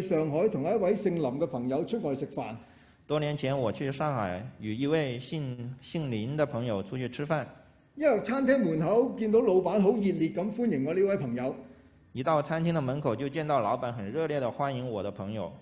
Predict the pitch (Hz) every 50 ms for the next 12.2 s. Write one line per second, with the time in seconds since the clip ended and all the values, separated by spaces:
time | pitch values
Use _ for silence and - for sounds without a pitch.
0 | - - - 202 208 214 196 180 202 196 190 185 202 202 269 269 247 208 196 -
1 | 294 302 285 220 240 202 170 160 175 175 262 277 269 240 190 175 170 170 170 269
2 | 269 269 262 226 214 214 208 214 208 - - - - - - - _ - - -
3 | - - - _ _ _ - - 113 127 147 143 135 117 117 147 151 135 143 151
4 | 151 139 135 - 143 147 147 147 147 - 170 147 147 139 131 110 110 123 131 151
5 | 151 151 151 147 147 151 147 131 113 110 110 - 139 143 143 147 156 160 139 107
6 | - - - - - - - - - _ - 196 233 302 320 226 - 196 190 190
7 | 185 156 139 156 - - 254 262 - 208 208 220 - 190 175 - 175 185 185 -
8 | - - - - - - 101 104 117 131 156 156 151 143 127 120 123 165 165 160
9 | 143 131 135 143 139 139 135 107 92 98 135 143 151 151 139 107 113 127 139 -
10 | - - - - - _ _ - 294 311 302 285 - - 247 202 180 185 190 185
11 | 185 220 254 - 240 208 202 202 180 156 165 185 - 285 302 277 240 190 - 165
12 | 156 170 180 180